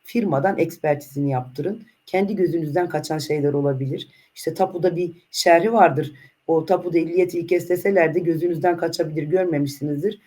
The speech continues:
Projede aykırılık vardır. Üç numarayı alıyorum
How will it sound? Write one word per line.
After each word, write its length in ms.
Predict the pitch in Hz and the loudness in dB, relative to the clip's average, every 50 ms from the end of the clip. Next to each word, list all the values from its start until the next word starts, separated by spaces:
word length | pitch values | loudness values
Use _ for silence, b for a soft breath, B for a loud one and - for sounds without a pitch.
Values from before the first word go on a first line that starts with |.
| b b b _ _ | b b b _ _
Projede 380 | - 196 220 214 175 175 156 147 | 2 4 4 6 4 4 4 4
aykırılık 540 | 143 147 143 143 - 147 143 139 135 - | 4 4 2 0 -2 -2 -2 -4 -2 0
vardır. 380 | 143 147 139 139 - 233 233 B B B B B _ - | 2 2 2 2 0 -2 -4 B B B B B _ -6
Üç 240 | 247 247 247 - | -6 -6 -4 -4
numarayı 420 | 180 175 165 156 151 151 151 147 147 | 0 0 2 2 2 2 2 0 0
alıyorum 420 | 151 156 160 151 147 151 143 143 | 0 0 -2 -2 -2 -2 -4 -6